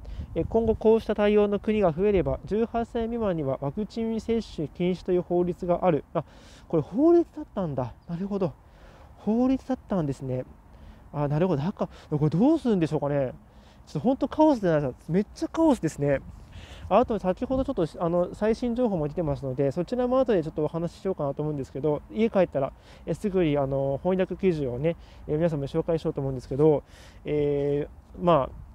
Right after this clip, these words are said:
ワクチン接種禁止という法律があるロシアの若年、若手、わ-、若年の選手にとって厳しい状況に、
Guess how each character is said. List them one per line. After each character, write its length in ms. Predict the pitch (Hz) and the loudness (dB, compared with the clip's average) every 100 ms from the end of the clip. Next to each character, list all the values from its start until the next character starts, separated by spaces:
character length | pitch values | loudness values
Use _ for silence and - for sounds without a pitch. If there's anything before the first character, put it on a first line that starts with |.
| - | -2
ワ 140 | 170 | 0
ク 120 | 202 | 0
チ 160 | 190 190 | -2 -2
ン 140 | 185 190 - | -4 -6 -16
接 180 | - 185 | -2 -2
種 140 | 170 - | -2 -4
禁 180 | 185 190 | -2 -2
止 100 | - | 0
と 60 | |
い 40 | 185 | -2
う 40 | |
法 200 | - 185 | 2 0
律 220 | 180 - | 0 -2
が 100 | 180 | 0
あ 60 | 185 | 2
る 60 | |
ロ 140 | 156 185 | 2 -2
シ 160 | - | -2
ア 60 | 165 | -2
の 120 | 139 127 | -2 -2
若 240 | 143 175 | -4 -2
年、 260 | 170 170 - - - - - | -2 -2 -6 -16 -20 -20 -8
若 240 | - 156 175 | -4 -2 0
手、 240 | 170 165 | 2 2
わ-、 120 | 170 165 - | 0 -2 0
若 200 | 165 180 | 0 2
年 100 | 180 | 2
の 60 | |
選 180 | 175 196 | 2 2
手 60 | - | 2
に 60 | - | -2
と 60 | |
っ 20 | |
て 140 | 135 - | -6 -4
厳 280 | 175 170 180 | -2 0 0
し 220 | 196 170 | 4 2
い 40 | |
状 160 | 160 147 | 2 0
況 260 | 147 151 | 0 0
に、 160 | 160 | 2